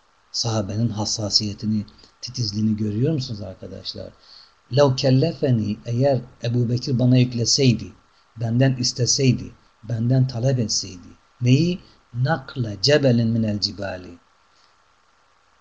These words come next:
Melek kaçıncı satır diyor da, Melek, e, üçüncü satırdayım şu an. Üçüncü satır. E, "Lev kellefeni nakle cebelin minel cibali."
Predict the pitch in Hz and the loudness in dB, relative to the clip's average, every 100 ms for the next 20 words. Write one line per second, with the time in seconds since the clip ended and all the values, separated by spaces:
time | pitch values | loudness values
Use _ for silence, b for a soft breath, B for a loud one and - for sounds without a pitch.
0 | _ _ _ _ _ _ - 120 139 139 | _ _ _ _ _ _ -8 -4 -2 -2
1 | 135 - 143 - 147 127 127 127 175 151 | 0 0 2 2 2 0 0 2 2 2
2 | 117 - - _ _ _ _ 127 160 151 | 0 -2 -14 _ _ _ _ -4 -2 -4
3 | - - - 143 135 147 131 156 165 180 | -8 -12 -4 -4 -2 -2 0 -2 0 0
4 | 131 127 107 104 104 - 95 87 - _ | -2 -2 -2 -2 -4 -6 -10 -12 -20 _
5 | _ _ _ - 131 - 139 131 127 107 | _ _ _ -10 -6 -4 -2 -2 -4 -6
6 | 107 - _ _ b b b _ _ _ | -10 -20 _ _ b b b _ _ _
7 | - 117 113 117 113 110 151 139 131 131 | -10 -6 -4 -2 -2 4 6 6 4 2
8 | 139 170 - 131 117 113 147 - 110 107 | 4 2 0 2 2 2 -2 -2 -4 0
9 | 147 147 131 120 120 107 107 101 107 101 | 2 4 4 2 2 0 -2 -2 -4 -6